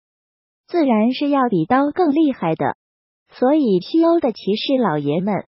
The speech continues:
才都用剑。十字军东征用剑的骑士老爷对抗用弯刀的阿拉伯军队也一样打的有来有往的，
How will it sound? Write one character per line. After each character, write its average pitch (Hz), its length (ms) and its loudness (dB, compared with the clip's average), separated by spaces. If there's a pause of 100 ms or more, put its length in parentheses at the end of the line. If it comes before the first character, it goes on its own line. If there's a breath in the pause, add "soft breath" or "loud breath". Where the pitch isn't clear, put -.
才 185 240 -4
都 330 160 4
用 339 220 4
剑。 - 300 -2 (600)
十 262 260 -4
字 302 200 -4
军 330 280 -6
东 320 240 2
征 339 200 0
用 302 180 2
剑 285 220 0
的 185 240 -2
骑 196 220 -2
士 269 200 -2
老 190 220 2
爷 165 180 0 (400)
对 311 180 2
抗 302 300 -2
用 240 180 2
弯 277 200 -2
刀 311 200 0
的 311 280 0
阿 302 180 -4
拉 311 200 0
伯 196 240 -2
军 302 200 -2
队 254 240 2 (220)
也 190 160 2
一 196 160 -2
样 285 240 0
打 165 160 0
的 247 240 -2
有 175 220 2
来 175 200 2
有 220 160 2
往 240 220 0
的， 160 220 -6